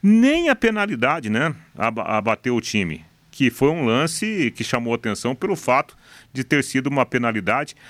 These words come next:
desperdiçada por um cara que costumeiramente não perde. Nem isso tirou o equilíbrio do time palmeirense. Agora,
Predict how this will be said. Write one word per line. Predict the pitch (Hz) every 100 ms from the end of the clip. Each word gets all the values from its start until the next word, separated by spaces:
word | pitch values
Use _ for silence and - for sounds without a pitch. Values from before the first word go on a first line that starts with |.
| -
desperdiçada | 117 104 190 233 - 170 139 117 - 123 151
por | 160 196
um | 190
cara | 151 160 185
que | -
costumeiramente | - 185 - 160 123 151 -
não | 247
perde. | - 131 120 - - - - -
Nem | 147 262 220
isso | 240 - -
tirou | - 135 165
o |
equilíbrio | 165 160 113 131 151 165 165 - -
do | 151
time | 147 143 147
palmeirense. | 143 151 120 85 - -
Agora, | - 123 85 71